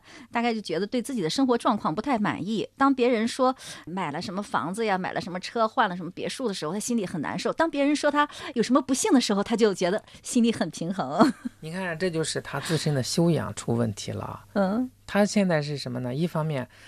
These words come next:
Speaker 2: 看到别人有了这个的时候啊，他心里不舒服，那这，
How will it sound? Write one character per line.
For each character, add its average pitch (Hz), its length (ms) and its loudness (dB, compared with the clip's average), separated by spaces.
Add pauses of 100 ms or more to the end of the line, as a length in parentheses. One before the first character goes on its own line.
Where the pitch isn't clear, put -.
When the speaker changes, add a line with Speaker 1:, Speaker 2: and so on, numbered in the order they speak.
(200)
Speaker 2:
看 165 280 0
到 110 360 -2 (100)
别 131 180 0
人 139 240 0
有 127 160 -4
了 110 140 -4
这 135 160 -6
个 127 100 -8
的 113 80 -6
时 - 160 -10
候 117 140 -8
啊， 110 180 -6 (240)
他 - 160 -10
心 143 220 -2
里 135 80 -4
不 131 160 -6
舒 151 260 -6
服， - 360 -14
那 160 180 0
这， 139 320 -4